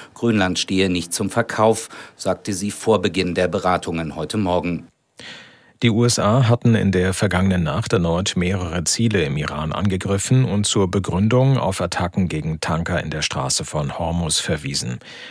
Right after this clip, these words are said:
Speaker 2: Daraufhin griff der Iran wiederum die Golfstaaten Kuwait und Bahrain an. nato-Generalsekretär Rütte hatte die neuen U-S-Angriffe als absolut notwendig und entschlossene Reaktion bezeichnet. Bundesaußenminister Wadefuhl zeigte ebenfalls Verständnis,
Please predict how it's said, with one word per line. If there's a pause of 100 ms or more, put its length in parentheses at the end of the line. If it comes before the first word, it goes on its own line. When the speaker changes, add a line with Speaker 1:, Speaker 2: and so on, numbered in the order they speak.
Speaker 2:
Daraufhin
griff
der
Iran
wiederum
die
Golfstaaten
Kuwait
und
Bahrain
an. (240)
nato-Generalsekretär
Rütte
hatte
die
neuen
U-S-Angriffe
als
absolut
notwendig
und
entschlossene
Reaktion
bezeichnet. (480)
Bundesaußenminister
Wadefuhl
zeigte
ebenfalls
Verständnis,